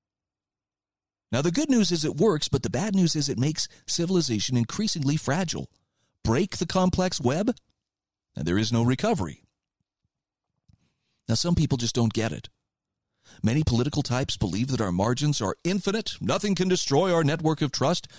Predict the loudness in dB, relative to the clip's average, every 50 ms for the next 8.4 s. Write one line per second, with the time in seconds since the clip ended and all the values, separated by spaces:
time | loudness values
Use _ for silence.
0 | -20 -8 -4 -2 0 0 0 0 0 2 2 2 2 0 _ 2 2 4 4 2
1 | 2 0 0 0 0 0 2 2 2 2 0 0 -2 -6 -14 -6 -2 0 2 2
2 | 2 2 2 2 2 0 2 2 0 0 2 2 2 2 2 0 -4 -12 _ _
3 | _ _ _ _ _ _ _ _ _ _ _ _ _ _ _ _ _ _ _ _
4 | _ _ _ _ _ _ _ -4 -2 0 0 0 0 -2 0 0 2 2 0 0
5 | -2 -4 -4 -4 -6 -10 _ _ _ _ _ _ _ _ _ _ -20 -20 -20 -8
6 | 0 2 2 2 2 2 0 0 2 2 2 2 2 0 -2 0 0 0 2 2
7 | 0 0 -2 -2 0 0 2 2 2 2 2 2 2 2 2 0 0 0 2 2
8 | 2 2 0 0 -2 -4 -6 -6